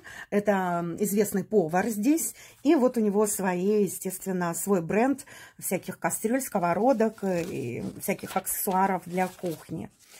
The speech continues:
Здесь вот то, что пригодно и для, э, заморозки, да, вот посуда, и для магнетрона, для микроволновки,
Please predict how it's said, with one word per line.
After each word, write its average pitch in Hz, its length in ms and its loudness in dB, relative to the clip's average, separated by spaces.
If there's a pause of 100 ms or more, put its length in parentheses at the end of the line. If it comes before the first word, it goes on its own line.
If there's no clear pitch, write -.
(440)
Здесь 220 440 2
вот 220 180 0
то, 233 140 4
что 220 280 2
пригодно 196 640 2
и 247 320 4
для, 180 520 0 (340)
э, 180 180 -2
заморозки, 202 720 4
да, 302 160 6
вот 294 160 0
посуда, 254 540 2
и 180 120 0
для 175 280 0
магнетрона, 220 640 2
для 220 460 4
микроволновки, 196 840 0